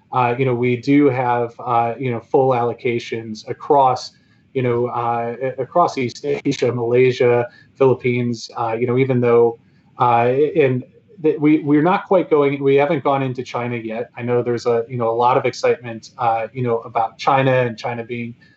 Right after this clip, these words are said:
potentially a safe asset. I still get concerned that, you know, uh, the authorities, although they appear to be liberalizing a little bit more, I wanna see a true test case of that before I put,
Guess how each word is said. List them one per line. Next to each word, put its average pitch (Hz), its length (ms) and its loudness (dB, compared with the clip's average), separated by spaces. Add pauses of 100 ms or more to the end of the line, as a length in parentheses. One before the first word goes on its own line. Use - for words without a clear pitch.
(240)
potentially 135 400 0
a 120 40 2
safe 123 280 0
asset. 117 580 0
I 123 80 0
still 143 760 2 (400)
get 135 240 0
concerned 135 760 -2
that, 113 340 -8
you 139 120 -6
know, 110 260 -6 (100)
uh, 120 200 -10
the 127 160 0
authorities, 135 840 2 (240)
although 143 280 4
they 135 100 4
appear 156 240 -2
to 143 80 0
be 135 100 0
liberalizing 123 600 -2
a 117 60 -8
little 117 180 -6
bit 117 180 -8
more, 117 400 -2
I 123 80 -4
wanna 123 320 0
see 127 240 -2
a 107 60 -2
true 127 260 -2
test - 380 -4
case 110 280 -6
of 110 120 -8
that 107 260 -6
before 113 320 0
I 110 40 -4
put, 117 340 0